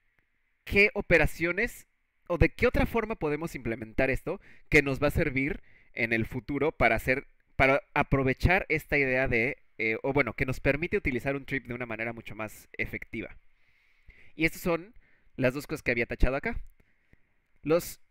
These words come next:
trips nos permiten soportar dos operaciones muy interesantes.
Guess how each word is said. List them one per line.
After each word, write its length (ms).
trips 380
nos 180
permiten 540
soportar 560
dos 180
operaciones 720
muy 460
interesantes. 840